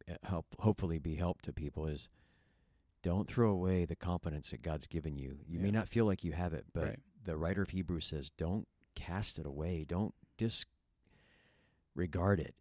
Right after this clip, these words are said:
Speaker 1: um, because you have need of endurance," which is the whole reality of running a marathon.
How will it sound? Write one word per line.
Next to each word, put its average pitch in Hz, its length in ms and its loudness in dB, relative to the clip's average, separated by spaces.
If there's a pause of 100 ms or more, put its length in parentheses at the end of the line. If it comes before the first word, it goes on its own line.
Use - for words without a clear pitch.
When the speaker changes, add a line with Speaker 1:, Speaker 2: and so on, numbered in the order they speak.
(100)
Speaker 1:
um, 85 280 -10
because 82 300 -4
you 90 80 2
have 90 180 0
need 82 640 0
of 76 180 -8
endurance," 71 800 -2
which - 240 -8
is 80 120 -4
the 87 80 -4
whole 98 480 0 (320)
reality 78 580 -6
of 69 180 -14
running 78 240 -4
a 95 60 -2
marathon. 92 600 -4